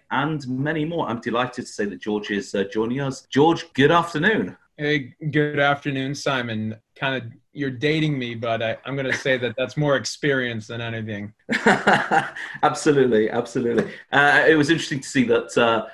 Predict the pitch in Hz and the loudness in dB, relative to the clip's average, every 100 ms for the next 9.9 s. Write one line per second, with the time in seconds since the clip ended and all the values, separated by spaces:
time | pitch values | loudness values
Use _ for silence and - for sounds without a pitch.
0 | - 123 139 139 135 110 123 120 120 113 | -6 4 4 4 -2 0 2 4 4 4
1 | 113 107 - 120 113 107 110 107 107 - | 2 0 0 2 4 2 2 2 0 -4
2 | - 123 110 98 - 139 - 120 104 98 | -6 0 0 0 -2 -2 0 2 2 2
3 | 92 - 98 90 98 98 98 95 - - | -2 -6 -8 -6 -4 -4 -2 -4 -8 -20
4 | _ 107 107 110 120 123 135 123 - 117 | _ 0 2 2 -2 -2 0 0 0 2
5 | 117 117 123 110 104 95 92 92 90 101 | 2 0 0 0 0 -6 -8 -8 -8 -8
6 | 98 92 87 90 - _ - 277 - - | -8 -8 -10 -12 -12 _ 2 2 0 -6
7 | 165 - - - - - - - _ 131 | -6 -6 -12 -6 -6 -6 -12 -16 _ -6
8 | 123 151 139 - 104 123 123 127 127 123 | -2 0 0 -2 -4 -2 -2 -2 -2 -2
9 | 120 131 113 110 110 117 113 107 | -2 -4 -4 -6 -6 -8 -4 -2